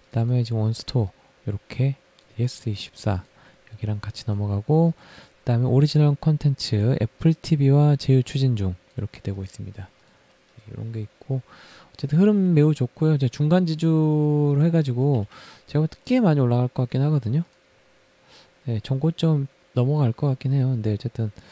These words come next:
못 샀으니까, 예, 이렇게, 예, 대리 만족하고 있습니다. 그다음에 이제 두산 인프라코어, 두산 인프라코어도 좀 괜찮은 게 나왔죠.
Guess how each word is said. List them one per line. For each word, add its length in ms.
못 140
샀으니까, 640
예, 60
이렇게, 500
예, 300
대리 220
만족하고 800
있습니다. 500
그다음에 280
이제 60
두산 340
인프라코어, 720
두산 300
인프라코어도 720
좀 160
괜찮은 340
게 60
나왔죠. 480